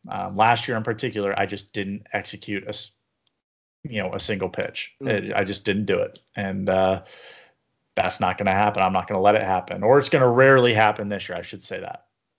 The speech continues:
Speaker 2: Oh, I love it. Love it, Cole. Love it. Um, if you don't mind, let's, let's get into the, the, the second part.
Speaker 1: Yeah.
Speaker 2: And swerving behind,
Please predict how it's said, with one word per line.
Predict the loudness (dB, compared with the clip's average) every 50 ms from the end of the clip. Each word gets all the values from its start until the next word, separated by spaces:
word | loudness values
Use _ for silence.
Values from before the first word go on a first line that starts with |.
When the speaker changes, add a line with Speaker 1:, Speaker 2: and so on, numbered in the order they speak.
| _ _
Speaker 2:
Oh, | -6 -4
I | -2 -2 -2 -2
love | -2 -4 -4
it. | -6 -8 -12 _ -18 -20 _ _ _ 0
Love | 4 6 8 8 8
it, | 8 6 4 0
Cole. | -2 -2 0 0 -2 -4 -2
Love | 4 6 8 8 8
it. | 8 6 4 0 -8 -20 -20 -20 -20 -20 -16 -4 4
Um, | 8 10 10 10 10 8 6 2 -4 _ _ _ _ _ _ 2
if | 4 8
you | 8
don't | 8 8
mind, | 10 10 10 8
let's, | 8 6 2 _ -8 -8
let's | -6 0
get | 4 4 4
into | 4 4 2 -2
the, | -4 -4 -4 -6 -6
the, | -4 -4
the | -4 -4 -6 -4
second | 0 2 2 2 2 0 -2
part. | 0 -2 -2 -2 -2 -4 _ _ _ _ -8
Speaker 1:
Yeah. | -2 2 4 6 6 6 6
Speaker 2:
And | 4 0 -2 -6 _ _ _ _ _ _ _ _ _ _ _ _ _ _ _ _ _ -20
swerving | -16 0 6 8 8 8 8 6 2 0 -2 -8 _ _ -20 -20 _ _
behind, | -2 0 2 6 6 8 8 6 6 2 -2 -8